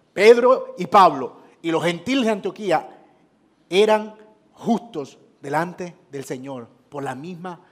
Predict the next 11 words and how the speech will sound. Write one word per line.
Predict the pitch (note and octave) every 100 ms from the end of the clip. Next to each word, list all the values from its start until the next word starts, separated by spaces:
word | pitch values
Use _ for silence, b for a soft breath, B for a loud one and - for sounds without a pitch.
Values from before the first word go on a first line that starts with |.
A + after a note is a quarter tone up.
| b D#3
fe, | B2+
porque | - G3+ A3+
esa | A3 A#3+
fe | - G3+
no | F#3+ F#3+
era | G#3
una | G3
fe | G3 G3
exclusiva | - - F#3 - G3+ G#3 D3+ D3 B B
para | E3 C#3
judíos, | D#3 D#3+ A3